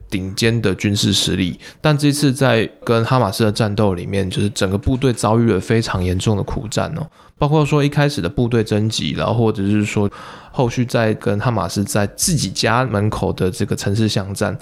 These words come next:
以色列士兵都付出了非常惨痛的代价。整个在边境的扫荡或者是肃清行动一直持续到了十月十号左右，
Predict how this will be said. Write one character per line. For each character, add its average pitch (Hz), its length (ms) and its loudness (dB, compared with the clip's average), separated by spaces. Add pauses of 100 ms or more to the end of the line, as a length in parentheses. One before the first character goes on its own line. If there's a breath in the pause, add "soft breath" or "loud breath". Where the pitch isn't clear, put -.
(240 loud breath)
以 - 80 0
色 139 140 0
列 139 100 4
士 131 160 0
兵 123 180 0
都 117 160 2
付 127 220 0
出 117 240 0
了 101 60 0
非 107 120 -4
常 92 200 0
惨 - 260 -4
痛 113 320 0
的 90 140 -6
代 95 240 -2
价。 90 260 -2 (520 loud breath)
整 110 200 0
个 123 220 4
在 156 260 2
边 151 240 2
境 156 200 4
的 113 80 2
扫 95 240 -2
荡 110 320 -2
或 120 160 2
者 107 40 2
是 120 140 2
肃 120 180 0
清 110 220 0
行 101 180 0
动 107 220 0
一 107 60 -2
直 117 120 -2
持 - 240 0
续 110 200 0
到 104 260 0
了 90 340 0 (300 loud breath)
十 - 280 0
月 110 200 2
十 95 240 -2
号 98 220 0
左 90 240 -6
右， 92 260 0